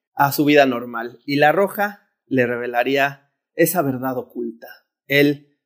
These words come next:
por su curiosidad, eligió la roja y, pues, se dio cuenta de que somos baterías humanas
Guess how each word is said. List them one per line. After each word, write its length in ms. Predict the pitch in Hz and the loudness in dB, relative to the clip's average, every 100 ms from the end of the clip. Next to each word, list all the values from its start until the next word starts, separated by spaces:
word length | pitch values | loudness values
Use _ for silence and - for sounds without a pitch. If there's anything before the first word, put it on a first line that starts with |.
| _ | _
por 200 | 135 131 | 0 0
su 240 | 147 131 | 0 -2
curiosidad, 800 | 143 135 135 - 143 147 147 147 _ _ _ _ _ | 0 2 2 2 4 4 4 -4 _ _ _ _ _
eligió 400 | 151 165 170 185 | 4 6 6 2
la 140 | 208 208 | -2 -2
roja 420 | 208 208 208 185 | -4 -4 0 0
y, 460 | - 165 190 196 _ _ _ _ - - _ | 2 0 0 -10 _ _ _ _ -20 -20 _
pues, 140 | 151 | 0
se 80 | - | 4
dio 160 | 180 220 | 4 4
cuenta 260 | 208 208 196 | 0 0 0
de 120 | 147 | 0
que 100 | 156 | -2
somos 300 | 185 190 147 | -6 -4 2
baterías 540 | 151 175 160 202 202 | 2 4 4 2 2
humanas 680 | 185 196 190 123 117 - - | -6 -8 -6 -6 -8 -16 -20